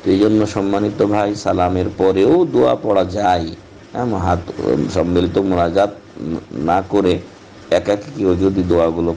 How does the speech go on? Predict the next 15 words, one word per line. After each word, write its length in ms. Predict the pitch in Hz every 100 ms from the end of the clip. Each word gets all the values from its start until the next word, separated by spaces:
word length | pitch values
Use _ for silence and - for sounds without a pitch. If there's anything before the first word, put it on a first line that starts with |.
| 85
পড়ে, 300 | 87 92 92 92
পড়তে 300 | 131 151 135
পারে, 360 | 98 87 80 - - - - -
কিন্তু 440 | 110 120 110 90 76 - - - - - -
তার 140 | 92 92
চাইতে 340 | 101 117 127 110
উত্তম 440 | 92 92 - 107
হলো 180 | 107 101
তার 280 | 82 85 78
জন্য 320 | 87 92 98
যে 120 | 113
সাজদাতে 640 | 110 107 92 87 98 107
সে 160 | 110 101
দোয়া 240 | 90 87
করবে 460 | 82 87 85 87 143